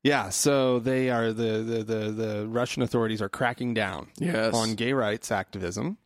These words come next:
Speaker 2: Yeah.
Speaker 1: Not
Speaker 2: That's,
Speaker 1: just,
Speaker 2: that's
Speaker 1: not
Speaker 2: not
Speaker 1: just whether you're gay, but, like, they are sh-, they're passing laws
Speaker 2: Yeah.
Speaker 1: that make it, like, illegal to, um, hold a gay pride parade,
Speaker 2: Right.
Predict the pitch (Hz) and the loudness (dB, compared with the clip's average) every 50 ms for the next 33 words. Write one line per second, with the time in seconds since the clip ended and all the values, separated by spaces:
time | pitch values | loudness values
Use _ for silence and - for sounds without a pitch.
0 | _ _ _ _ - 117 120 123 135 147 131 95 - - 123 160 185 - - 285 | _ _ _ _ -2 0 2 2 4 2 2 0 0 2 2 2 2 2 2 2
1 | 277 254 - - - 175 180 156 190 190 190 247 214 208 214 208 190 175 147 135 | 2 2 4 4 4 4 4 4 4 6 4 4 4 2 0 0 0 0 -2 -2
2 | 127 123 180 202 175 117 101 - - - 120 113 123 117 110 - - 139 160 185 | 0 0 0 0 2 0 -2 -4 -2 -2 -2 0 0 -2 -2 0 0 0 2 2
3 | 160 127 - - - - - 135 139 160 170 160 - - - 151 - - 139 123 | 0 0 -2 -6 -10 -10 -4 -2 0 0 0 -2 -4 -4 -4 -4 -2 -2 -2 -2
4 | 120 120 117 117 117 113 107 127 139 175 208 185 - - - - - 123 123 123 | 0 0 0 0 0 0 0 2 2 2 2 0 -2 -4 -6 -4 -2 0 0 0
5 | 120 - 127 117 113 113 110 - _ _ _ _ _ _ _ _ - 117 113 - | 0 0 2 2 2 2 0 -4 _ _ _ _ _ _ _ _ -4 -4 -4 -4
6 | - _ - 127 117 113 123 123 113 117 113 107 104 104 - - - 110 107 104 | -8 _ -2 0 0 2 0 -2 0 0 0 2 0 -2 -4 -6 -4 -4 -2 -2
7 | 101 101 101 98 95 - - - - 101 98 92 90 - 90 87 - - - - | -2 -4 -4 -6 -6 -8 -8 -8 -8 -8 -8 -8 -10 -12 -14 -16 -18 -18 -16 -12
8 | 117 117 113 110 113 113 101 98 113 107 107 - - - 101 98 92 - - - | -4 -2 0 0 0 0 -2 -2 -4 -4 -4 -4 -4 -6 -6 -6 -6 -10 -8 -6
9 | 95 82 76 - - - 127 135 123 98 - | -4 -4 -4 -4 -6 -2 0 0 0 0 -4